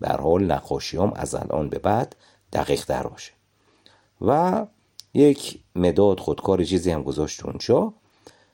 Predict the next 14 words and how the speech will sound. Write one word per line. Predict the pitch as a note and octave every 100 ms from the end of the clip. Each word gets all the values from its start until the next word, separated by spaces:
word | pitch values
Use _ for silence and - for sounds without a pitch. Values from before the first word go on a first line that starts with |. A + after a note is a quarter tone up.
| -
و | C#2+
ایشون | - - A#2 B2+ C3 - _ _ - _ _ _ _
فردای | - - - - - C3 F3+
اون | C#3 F#2+
روز | D2+ -
که | -
اومد، | - F2+ C#3 A3+ -
دید | G#2 -
که | - D3 D3+ D#3+ - _ _ _ _ -
اون | G2 A2+
تصویری | - - - C#3 -
که | F#2+
ایشون | D#2 - C#2+
کشیده | D#2 - G2 B2 C#3+ F#3